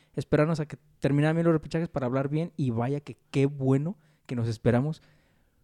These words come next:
porque ese último partido del Monterrey Puebla, Efren, Dios mío. Pero bueno,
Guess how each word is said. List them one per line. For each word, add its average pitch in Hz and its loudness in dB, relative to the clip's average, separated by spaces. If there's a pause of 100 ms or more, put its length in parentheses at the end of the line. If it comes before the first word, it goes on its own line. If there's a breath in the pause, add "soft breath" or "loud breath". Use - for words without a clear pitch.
(140)
porque 113 -2
ese 120 0
último 131 2
partido 131 0
del 113 0
Monterrey 110 -2
Puebla, 131 2
Efren, 131 -2
Dios 120 0
mío. 113 -2
Pero 110 0
bueno, 113 2